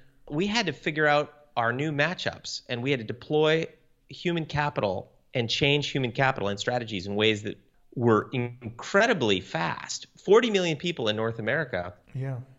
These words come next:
Speaker 1: were laid off in six weeks. That required a new matchup. So I think as leaders and as consultants in this space, like you said, we want that variability. We want to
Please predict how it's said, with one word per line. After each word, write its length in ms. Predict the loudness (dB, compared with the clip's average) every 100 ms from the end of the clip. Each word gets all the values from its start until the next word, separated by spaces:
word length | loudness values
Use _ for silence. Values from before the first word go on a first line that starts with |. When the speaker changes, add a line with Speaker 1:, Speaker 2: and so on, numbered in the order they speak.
| _ _ _ -2
Speaker 1:
were 220 | 2 4
laid 200 | 6 4
off 240 | 2 0
in 80 | -6
six 400 | -8 -6 -6 -4
weeks. 400 | -2 -4 -6 -14 _ _
That 180 | -18 -14
required 720 | -14 0 4 4 4 0 -6 -8
a 80 | -6
new 200 | -2 -2
matchup. 520 | 0 -2 0 -2 -2 -6 _ _ _ _
So 240 | 2 2 2
I 60 |
think 420 | -2 -4 -8 -10 -6
as 240 | -4 -2
leaders 580 | 0 2 2 2 0 -4 -2
and 120 | 0
as 160 | 0
consultants 680 | -4 -10 -4 -2 -2 -6 -12
in 180 | -8 -4
this 160 | -4 -4
space, 520 | 0 2 2 -2 -8 _ _
like 160 | -4 0
you 80 | 0
said, 380 | 4 2 0 -10
we 160 | -4 -4
want 380 | -2 0 0 -2
that 160 | -8 -2
variability. 800 | 0 0 0 -2 -2 -4 -8 -10 _ -20 _
We 160 | -2 0
want 440 | 2 4 4 0
to 320 | -2 0 0